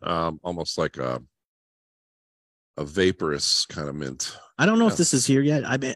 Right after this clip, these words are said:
Speaker 2: I, I like it. I think it's gonna be, it, it's also, it is a lighter style, and I don't know if the American palate are used, 'cause you just had, like, the other rye that, and we know a lot of the ryes that are on the shelf.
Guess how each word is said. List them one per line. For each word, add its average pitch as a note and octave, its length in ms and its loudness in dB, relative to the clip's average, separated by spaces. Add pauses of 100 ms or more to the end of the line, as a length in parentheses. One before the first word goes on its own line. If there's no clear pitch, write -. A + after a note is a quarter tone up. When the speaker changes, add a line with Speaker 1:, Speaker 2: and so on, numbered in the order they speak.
Speaker 2:
I, C3 280 2
I - 40 6
like D#3+ 280 6
it. G#3+ 160 6 (240)
I B2+ 120 2
think C#3+ 220 2
it's C3 120 2
gonna B2+ 180 2
be, A2+ 320 2 (260)
it, A#2+ 260 -2
it's - 180 -4
also, A#2+ 300 0 (160)
it C3 120 4
is E3 160 8
a D#3 60 6
lighter B2+ 280 4
style, B2+ 380 0
and G2 100 0
I A#2 40 2
don't B2+ 140 0
know B2 240 2
if G2 120 -6 (140)
the A2 220 2
American A2 420 0
palate A2 380 -2
are F#2+ 80 -4
used, G#2 300 -6 (260)
'cause A2 140 2
you A#2 80 2
just A2 120 0
had, A2 160 0
like, G2 180 -2
the G2+ 140 2
other G#2+ 160 2
rye G2+ 220 0
that, F#2+ 160 -2
and F#2+ 260 -6
we A2 220 -6
know G#2 140 0
a - 20 -2
lot G2 160 -2
of F2+ 60 -2
the F2 60 -4
ryes F#2 260 -4
that E2+ 120 -6
are E2+ 60 -6
on E2+ 100 -6
the D#2+ 60 -10
shelf. F#2+ 340 -6